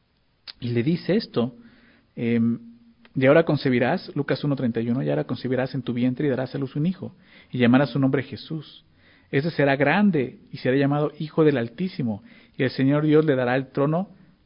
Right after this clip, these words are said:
de David, su padre", ¿se dan cuenta? "Y reinará sobre la casa de Jacob para siempre, y su reino no tendrá fin". Entonces era una profecía acerca del Mesías, eh, que se conocían, y Jesús obviamente vino,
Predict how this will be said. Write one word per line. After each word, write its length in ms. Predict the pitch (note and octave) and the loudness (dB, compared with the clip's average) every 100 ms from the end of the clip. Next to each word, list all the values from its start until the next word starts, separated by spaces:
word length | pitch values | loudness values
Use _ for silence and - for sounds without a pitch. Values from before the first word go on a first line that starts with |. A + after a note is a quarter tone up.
| - | -6
de 80 | B2 | -4
David, 400 | A2 A#2 A3 - - - _ _ _ _ _ _ _ | -2 0 -2 -2 -12 -20 _ _ _ _ _ _ _
su 320 | - - A#2 | -18 -12 -10
padre", 320 | - G2+ F#2 G2 | -8 -8 -8 -10
¿se 140 | A2+ | -8
dan 120 | A2 | -6
cuenta? 340 | A#2+ A#2 E3 - _ _ _ _ _ _ _ - | -6 -8 -10 -14 _ _ _ _ _ _ _ -4
"Y 120 | B2+ | 0
reinará 380 | B2 A#2+ B2 C3+ | 2 2 2 0
sobre 280 | D3 B2 | -2 -2
la 160 | G#2+ G#2 | -2 -6
casa 240 | B2 C3 | -6 -6
de 80 | C3+ | -6
Jacob 340 | D3 - C3+ - _ - | -8 -6 -6 -6 _ -2
para 260 | C#3+ E3+ | 2 2
siempre, 540 | - D#3 C#3+ C#3 D3+ - | 0 -4 -4 -2 -4 -4
y 80 | C3 | -10
su 160 | - | -6
reino 240 | B2 B2+ B2+ | -2 0 0
no 120 | A#2+ | -2
tendrá 380 | A#2+ A2 C3+ - - _ _ _ _ - | -4 -6 -8 -12 -20 _ _ _ _ -20
fin". 280 | G#2+ F#2+ - | -16 -16 -20
Entonces 240 | _ B2+ C#3 | _ -8 0
era 100 | G3+ | 4
una 160 | A#3 | 4
profecía 480 | E3+ C#3+ C3 - C#3 | 2 -2 -2 0 -2
acerca 320 | B2+ B2 B2+ | 0 -4 -2
del 140 | B2+ A#2 | 0 0
Mesías, 500 | A#2 C3 C3 D#3 - - - _ _ _ _ - | -2 -4 -8 -8 -16 -20 -20 _ _ _ _ -12
eh, 320 | A#2+ A2 A2 - | -8 -8 -8 -12
que 80 | |
se 120 | B2 - | -12 -4
conocían, 440 | A#2 A#2 - C#3 | -2 -2 -2 -2
y 60 | A#2+ | -4
Jesús 380 | A#2 - C3+ | -6 -8 -6
obviamente 380 | C#3 C3 B2+ C#3 | -4 -2 -2 -4
vino, 400 | B2 A#2+ B2 C#3+ | -4 -2 -4 -6